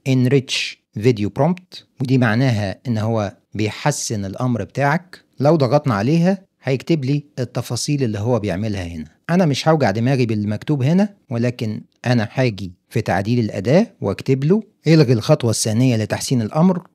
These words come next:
وقم باستخدام الأمر الأصلي كما هو، وتأكد من استخدام موديل جوجل فيو ثري، وأن الفيديو يحتوي على صوت". خلي بالك إن الخطوات اللي فوق دي ما بتبقاش ثابتة، يعني ممكن تعمل نفس اللي أنا عملته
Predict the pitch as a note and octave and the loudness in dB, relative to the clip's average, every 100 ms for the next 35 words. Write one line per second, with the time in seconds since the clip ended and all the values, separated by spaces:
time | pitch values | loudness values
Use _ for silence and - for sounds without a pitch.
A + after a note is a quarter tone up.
0 | _ A#2 - D#3+ A#2+ C3 C3 C3+ C3 C3+ | _ -2 2 2 2 -2 -2 0 0 0
1 | C3+ A2 C3 - A2+ C3 B2 G#2+ D#3 F#3+ | -2 0 -4 -4 -4 -2 -2 0 0 0
2 | G#3 _ C3+ E3 D#3 F3 F3+ C#3+ B2 A#2 | -2 _ 0 2 4 2 2 2 2 0
3 | A2 B2+ B2+ C#3 A2+ A2 A2 A2 A#2 G2+ | 0 -4 0 2 2 0 -2 -2 -2 -2
4 | G#2 G#2+ - C#3 F#3+ - _ - C3 C#3+ | -4 -6 -2 0 0 -4 _ -6 -2 0
5 | B2+ A2+ C#3 B2+ A2+ - C3+ B2 G#2 A2+ | 0 0 0 2 0 0 -2 2 2 2
6 | A#2+ G#2+ - - - F2+ D2 _ - _ | 0 -2 -12 -14 -8 -8 -10 _ -20 _
7 | _ _ _ - D#3+ F3+ D#3 F#3+ A3+ G#3 | _ _ _ -2 2 4 4 4 4 0
8 | - - _ - A2+ A2+ A#2+ G#2+ D#3+ D#3+ | -12 -20 _ -6 -4 -2 -2 0 2 4
9 | C#3+ - E3+ C#3+ A3+ - B2 B2+ B2 G#2 | 4 4 4 4 0 0 -2 0 -2 -2
10 | C3 - - C3+ - F2 - _ G#2 G#2+ | -2 -2 0 -2 -2 -8 -8 _ -2 2
11 | B2 B2+ A#2 C3 B2 A#2+ D3+ - A#2+ G#2+ | 2 2 4 4 4 4 2 2 0 2
12 | C#3 A2+ G#2 D#3 F3+ G3 G#3 | 2 2 2 2 2 0 0